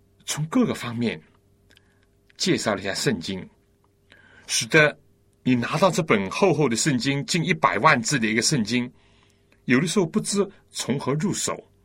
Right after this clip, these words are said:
而圣经对我们又是这样的重要。所以我专门写了这本小册子，特别是帮助那些最初读圣经的人，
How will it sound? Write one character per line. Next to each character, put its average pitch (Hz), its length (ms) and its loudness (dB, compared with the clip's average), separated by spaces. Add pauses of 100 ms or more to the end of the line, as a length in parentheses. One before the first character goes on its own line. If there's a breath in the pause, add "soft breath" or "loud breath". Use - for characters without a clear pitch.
(1000 soft breath)
而 147 100 4
圣 190 240 4
经 214 180 2
对 220 160 4
我 110 140 4
们 92 280 0 (280 loud breath)
又 147 100 6
是 - 180 0
这 - 160 2
样 175 140 0
的 - 80 -10
重 151 300 2
要。 113 280 -2 (1500 loud breath)
所 123 180 4
以 117 100 4
我 107 100 2
专 147 220 0
门 131 80 -4
写 95 220 -2
了 90 80 0
这 - 100 -6
本 92 140 -4
小 82 240 -2
册 - 160 -2
子， - 200 -8 (1800)
特 135 120 2
别 107 120 -2
是 - 140 -4
帮 123 220 0
助 113 120 -2
那 104 100 4
些 98 300 0 (1800 soft breath)
最 139 180 2
初 139 180 -4
读 - 120 -10
圣 156 280 -2
经 151 200 -2
的 139 80 -2
人， 78 220 -10